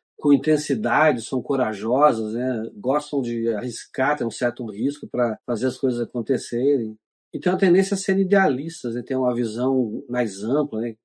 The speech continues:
Tem ideais elevados, assim, isso motivar ela pra melhorar as coisas, melhorar o mundo, melhorar as pessoas.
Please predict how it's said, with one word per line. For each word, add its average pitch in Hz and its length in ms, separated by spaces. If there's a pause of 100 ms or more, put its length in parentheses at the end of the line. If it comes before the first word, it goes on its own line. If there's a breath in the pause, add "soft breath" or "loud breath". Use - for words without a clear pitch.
(140)
Tem 131 160
ideais 117 400
elevados, 113 720
assim, 107 300
isso 131 220
motivar 135 540
ela 127 300 (180)
pra 127 120
melhorar 127 380
as - 120
coisas, 139 320
melhorar 120 360
o 101 60
mundo, 131 300
melhorar 113 300
as 120 120
pessoas. 123 640